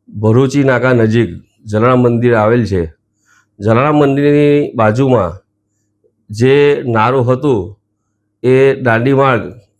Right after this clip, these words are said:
બસો અડતાલીસના ઓથોરિટીમાં હતું, પરંતુ એ ના-, નારા જર્જરિત થવા-, હોવાને કારણે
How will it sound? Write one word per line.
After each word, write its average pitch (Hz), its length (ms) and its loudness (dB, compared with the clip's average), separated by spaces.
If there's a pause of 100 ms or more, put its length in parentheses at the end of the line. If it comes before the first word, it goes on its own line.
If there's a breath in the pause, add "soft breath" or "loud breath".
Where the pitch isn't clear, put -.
(120)
બસો 120 300 0
અડતાલીસના 123 1800 -4
ઓથોરિટીમાં 135 880 0
હતું, 151 420 -2 (720)
પરંતુ 135 640 0
એ 143 100 0
ના-, 139 320 0 (120)
નારા 127 640 -2 (280)
જર્જરિત 139 420 0 (160)
થવા-, 131 540 -2
હોવાને 135 340 2
કારણે 123 560 -2